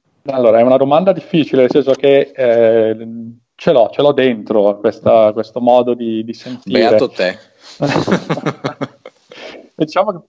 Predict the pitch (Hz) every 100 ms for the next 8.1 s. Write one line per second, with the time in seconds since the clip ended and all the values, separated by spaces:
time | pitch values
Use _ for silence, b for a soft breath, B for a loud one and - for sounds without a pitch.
0 | _ _ _ 147 160 165 165 196 165 180
1 | 160 156 156 151 143 139 139 139 143 -
2 | 147 135 143 143 120 113 113 113 113 113
3 | 113 110 110 110 110 113 113 135 127 131
4 | 143 139 127 117 127 120 117 117 - 123
5 | 117 113 113 110 117 - 117 117 117 -
6 | 127 120 - 113 147 156 123 - _ -
7 | 123 120 123 123 131 143 160 156 156 151